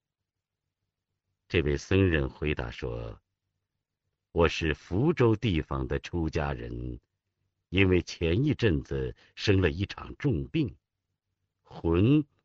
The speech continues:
被鬼族引到了阴间，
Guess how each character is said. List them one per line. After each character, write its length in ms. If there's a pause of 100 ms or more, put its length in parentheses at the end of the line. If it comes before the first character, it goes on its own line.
(140)
被 160
鬼 400
族 400 (140)
引 280
到 160
了 120
阴 340
间， 320